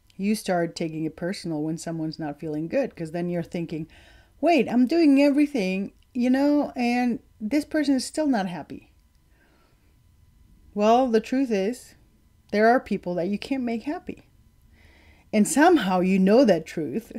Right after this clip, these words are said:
<laughs> now that I'm telling you that as well. You know that truth, that there's people that don't want to be happy, but you still start taking it personal, right? Um, so what, what, what do you think helps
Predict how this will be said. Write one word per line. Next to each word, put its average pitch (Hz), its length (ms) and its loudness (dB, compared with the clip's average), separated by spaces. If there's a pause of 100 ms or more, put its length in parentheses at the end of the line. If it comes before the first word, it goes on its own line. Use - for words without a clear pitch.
(260)
<laughs> - 40 -20
now 208 300 0
that 190 140 0
I'm 180 140 -4
telling 175 300 -6
you 170 140 -4
that 170 300 -8
as 180 160 -10
well. 185 380 -4 (420)
You 226 100 4
know 247 220 6
that 233 180 2
truth, 190 220 -4
that 170 160 -4
there's 185 180 -6
people 196 320 -4
that 175 200 -4
don't 170 300 -4 (500)
want 180 320 -6
to 190 80 -10
be 175 120 -8
happy, 170 300 -8
but 208 160 -4
you 254 140 0
still 349 340 -2
start - 380 -2
taking 165 340 -4
it 151 140 -8
personal, - 440 -10
right? 190 320 -8 (1500)
Um, 190 480 2
so 226 160 2
what, 254 280 6
what, 247 420 4
what 220 540 0
do 240 80 0
you 233 300 4
think 202 380 0
helps 196 520 -4